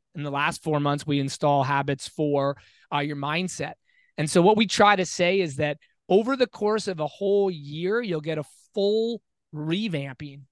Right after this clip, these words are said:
of kind of, like, how you live day to day to day. Um, I find that a lot of fitness programs focus on twelve weeks, get a great before and after, and then three weeks later, you're kind of back to where you started. And so what we do over the course of a whole year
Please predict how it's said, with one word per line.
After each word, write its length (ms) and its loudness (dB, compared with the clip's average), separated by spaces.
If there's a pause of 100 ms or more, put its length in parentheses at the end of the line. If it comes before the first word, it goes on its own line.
(360)
of 440 4 (400)
kind 200 -4
of, 80 -4
like, 120 -6
how 140 -2
you 140 -2
live 260 -2
day 140 2
to 80 -2
day 200 0
to 80 -4
day. 340 -2 (360)
Um, 280 2
I 60 4
find 240 6
that 80 6
a 40 4
lot 240 6
of 80 2
fitness 280 -4
programs 640 -4
focus 400 -4
on 140 -4
twelve 280 0
weeks, 400 -8 (560)
get 140 -2
a 20 -8
great 240 -2
before 280 -4
and 100 0
after, 460 -2 (420)
and 140 -2
then 120 -2
three 180 -2
weeks 240 -6
later, 280 0
you're 120 -6
kind 200 -8
of 100 -10
back 340 -4
to 100 -4
where 180 -2
you 120 -4
started. 440 0
And 120 0
so 160 0
what 160 2
we 140 4
do 220 4
over 180 4
the 120 -4
course 320 -4
of 100 -4
a 40 -4
whole 300 -2
year 560 2